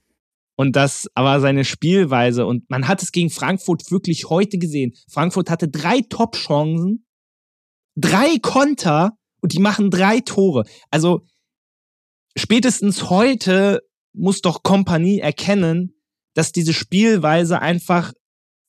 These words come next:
einfach ein wenig zu krass ist. So, und insbesondere gegen solche, also wirklich, ich will mir ja jetzt, ich will mich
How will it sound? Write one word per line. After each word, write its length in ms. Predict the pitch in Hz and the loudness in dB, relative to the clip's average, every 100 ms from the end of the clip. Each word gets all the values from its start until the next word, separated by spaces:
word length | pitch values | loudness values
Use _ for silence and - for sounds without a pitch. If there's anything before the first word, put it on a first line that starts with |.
| - | -4
einfach 280 | 165 180 - | -2 -2 -2
ein 300 | 170 196 156 | 0 0 0
wenig 400 | 214 254 240 - | 2 2 0 -4
zu 400 | - - 302 320 - - | -14 -6 -4 -4 -6 -10
krass 540 | - 208 220 220 - | -6 0 0 0 -4
ist. 420 | 127 113 - - _ _ _ _ _ _ _ _ _ _ _ - | -4 -6 -6 -16 _ _ _ _ _ _ _ _ _ _ _ -4
So, 160 | 180 170 | 0 2
und 160 | 175 214 | 0 0
insbesondere 500 | 196 214 190 196 185 | 0 2 2 2 2
gegen 240 | 190 190 | 2 2
solche, 280 | 185 196 185 - - _ _ _ _ | 2 2 -2 -4 -20 _ _ _ _
also 300 | - 156 170 - _ _ _ _ _ _ _ - | -4 0 -2 -4 _ _ _ _ _ _ _ -2
wirklich, 260 | 202 180 160 | 0 0 0
ich 100 | 165 | 0
will 140 | 190 | 2
mir 180 | 196 180 | 2 2
ja 140 | 170 | 2
jetzt, 260 | 170 175 - | 2 0 -2
ich 140 | 143 | -10
will 140 | 147 185 | -2 0
mich 400 | 180 - - - | 0 -4 -16 -20